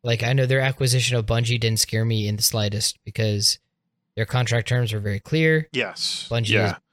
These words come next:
Speaker 1: basically, like, a, like, just a,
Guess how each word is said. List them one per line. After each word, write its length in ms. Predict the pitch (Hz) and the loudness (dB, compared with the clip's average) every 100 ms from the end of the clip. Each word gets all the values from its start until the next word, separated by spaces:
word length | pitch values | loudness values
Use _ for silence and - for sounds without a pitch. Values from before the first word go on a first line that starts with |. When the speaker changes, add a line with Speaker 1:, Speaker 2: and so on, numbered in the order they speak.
| _ | _
Speaker 1:
basically, 580 | 135 131 - 123 120 113 | -2 0 2 0 2 2
like, 300 | 110 104 - - | 2 0 -4 -10
a, 320 | 104 98 98 104 _ _ - | -6 -4 -4 -8 _ _ -14
like, 220 | 104 - - | -14 -14 -14
just 240 | - 98 98 | -6 -6 -4
a, 260 | 95 95 | -6 -8